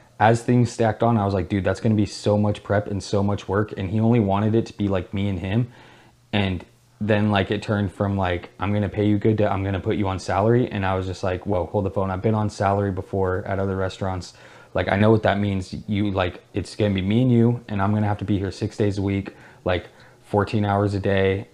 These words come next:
And, like, I was like, "All right, you better be," like, I have to be paid good for that.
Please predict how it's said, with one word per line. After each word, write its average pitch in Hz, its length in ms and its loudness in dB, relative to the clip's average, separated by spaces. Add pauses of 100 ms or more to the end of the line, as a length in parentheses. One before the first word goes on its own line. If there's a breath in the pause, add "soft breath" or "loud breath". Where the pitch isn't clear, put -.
And, 95 180 -2
like, 90 260 -4 (460)
I 101 80 2
was 98 100 2
like, 98 140 0
"All 107 80 4
right, 101 160 2
you 98 80 0
better 110 160 4
be," 101 160 -2
like, 98 220 2
I 98 60 6
have 101 100 2
to 104 80 -4
be 95 260 -4
paid 98 260 -4
good 123 200 0
for 120 100 -2
that. 113 300 2